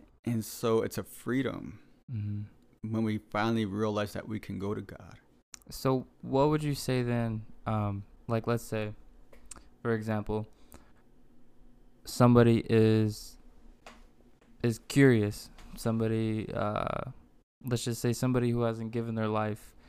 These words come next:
Speaker 2: comes to you and says, "Hey, Daniel, you know,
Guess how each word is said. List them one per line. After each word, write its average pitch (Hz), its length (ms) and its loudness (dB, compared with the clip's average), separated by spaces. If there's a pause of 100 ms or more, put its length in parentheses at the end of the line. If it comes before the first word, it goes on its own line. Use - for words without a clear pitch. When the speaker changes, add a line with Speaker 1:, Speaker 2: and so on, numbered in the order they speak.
(400)
Speaker 2:
comes 120 320 0
to 120 60 0
you 117 200 2
and 107 120 0
says, 110 300 2
"Hey, 110 420 2 (260)
Daniel, 107 540 -2
you 110 140 -2
know, 107 360 -2